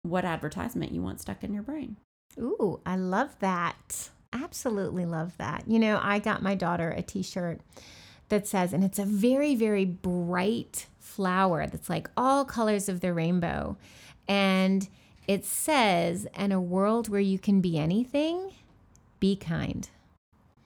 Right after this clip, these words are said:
Speaker 1: I love that.
Speaker 2: I love that. I actually saw it on Instagram, and it kept popping up and popping
Speaker 1: <laughs>
Speaker 2: up. And I was like, "You know what? I absolutely love this because the colors catch my eye,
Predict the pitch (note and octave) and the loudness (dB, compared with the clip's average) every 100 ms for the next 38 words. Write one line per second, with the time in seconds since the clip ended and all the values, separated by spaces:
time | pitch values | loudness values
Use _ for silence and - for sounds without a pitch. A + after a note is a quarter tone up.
0 | _ _ _ F#3 B2+ C3 C3 A#2+ E3 D#3+ | _ _ _ -8 -8 -6 -6 -6 -6 -10
1 | F2+ F2 - F3 F3+ F#3 F#3 F#3 F#3 F#3+ | -14 -12 -6 -2 0 0 2 2 2 2
2 | G#3 G#3+ F#3+ E3 D#3 D3 D3+ - E3 - | 2 2 0 -2 -2 -2 -2 -2 -4 -4
3 | - A#3+ - D#3+ D#3 F#3 G#3 A#3 E4+ - | -4 -4 -2 -2 0 2 2 2 2 -4
4 | F3 D3+ C#3+ C#3 - A3 - - - - | -6 -4 -4 -4 -2 -4 -6 -20 -20 -20
5 | - G3 G3+ G3 G3 G3 F#3 - G3 A3+ | -4 0 2 2 2 2 0 -2 -2 -2
6 | - - - A3 B3 C4 A3+ G#3 G#3+ F#3 | -4 -6 -2 0 2 4 4 2 0 -2
7 | F3 - G#3 F3 A#3+ G#3 G3+ B3+ - F#3+ | -2 0 0 4 4 4 2 0 -2 2
8 | G3 G3 F#3+ G#3+ A3 G#3 G3+ F#3+ B3+ E4+ | 4 4 4 4 4 4 2 4 4 6
9 | A#3 F#3 D3 - - - - F#3+ B3 - | 4 4 2 -4 -14 -8 2 4 4 0
10 | F#3 - D#3 F3+ D#3+ D#3 E3 - F3+ E3 | -2 0 -2 0 0 0 -4 -4 -4 -4
11 | - - - C#4 C4+ C#4 - - - - | -4 -6 0 2 2 0 -2 -6 -4 -2
12 | D#3+ - - A#3+ B3 C4 C4 C4 | -4 -4 0 2 2 2 0 -2